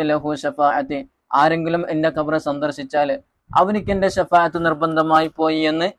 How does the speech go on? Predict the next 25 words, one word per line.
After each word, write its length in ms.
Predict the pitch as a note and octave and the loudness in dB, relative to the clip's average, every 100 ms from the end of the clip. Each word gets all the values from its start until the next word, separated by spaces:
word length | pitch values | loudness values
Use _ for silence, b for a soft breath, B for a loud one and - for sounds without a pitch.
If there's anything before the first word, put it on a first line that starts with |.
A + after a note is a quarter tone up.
| - - - | -16 -16 -10
അഷ്റഫുൽ 440 | D#3 - E3 D#3+ D#3 | -8 -4 -4 -2 -2
ഖൽഖ് 300 | D#3 D3+ D#3 | -2 -4 -6
സയ്യിദുനാ 460 | D3+ D3+ D#3 D3+ | -6 -6 -4 0
മുഹമ്മദ് 600 | D3+ D3 D3 D#3 D3+ D3+ | 0 -2 -8 -8 -4 -2
റസൂലുള്ളാഹി 720 | D3 D3+ D3 C#3 C#3 C#3 C3+ - _ _ | -4 -6 -8 2 2 2 -4 -12 _ _
സല്ലല്ലാഹു 640 | - G3 G3+ F#3 F#3 E3+ E3+ | -6 0 0 6 6 6 0
അലൈഹി 260 | E3 E3 | 0 -2
വസല്ലമ 540 | D#3 D#3 D#3+ D#3 D3+ D3+ | -2 -2 -2 -2 2 2
തങ്ങൾ 360 | D3+ D3+ D#3 | 0 -4 -2
നമ്മെ 260 | D3+ D3+ D3+ | -4 -2 -2
പഠിപ്പിച്ചു. 580 | C#3 G3 - C#3 C3+ C3 _ _ _ - | -2 -2 -6 -12 -10 -12 _ _ _ -10
അതുകൊണ്ട് 460 | C3 D#3 D#3 D3+ D3+ | -6 -2 -2 -2 -2
തന്നെ 140 | D3+ | -2
ഓരോ 300 | D3+ D3+ D#3 | 0 0 0
മുഅ്മിനും 480 | D#3 D#3 D#3 D3+ D3 | -2 -6 -6 -4 0
ആഗ്രഹിക്കുന്ന 640 | D3+ D3 D3+ C#3+ D3+ D3+ D3 | 0 0 -6 -6 -4 -4 0
കാര്യമാണ്, 480 | D3+ D3+ D3+ D3 C3+ _ _ - | 0 2 2 0 -4 _ _ 2
ഓരോ 240 | E3 F#3+ | 4 6
വിശ്വാസിയും 600 | F#3 F3+ F#3 F#3 F#3 F3+ | 4 2 4 2 2 -6
കൊതിക്കുന്ന 480 | E3 E3 F3 F3+ E3+ | -4 -4 -4 -2 -2
കാര്യമാണ്. 720 | E3 D#3+ D#3+ D#3+ D#3 D3 C3+ - - - | 2 2 2 2 2 2 -6 -16 -20 -8
പുൻ-, 280 | D#3+ E3+ | -6 -6
പുണ്യ 320 | D#3+ E3 E3 E3 | -8 -6 -2 0
മദീനയിൽ 600 | D#3+ D#3 E3 D#3+ D#3+ D#3+ | 0 0 0 0 0 0
എത്തണം, 440 | D#3 - E3 D3 | -2 0 0 0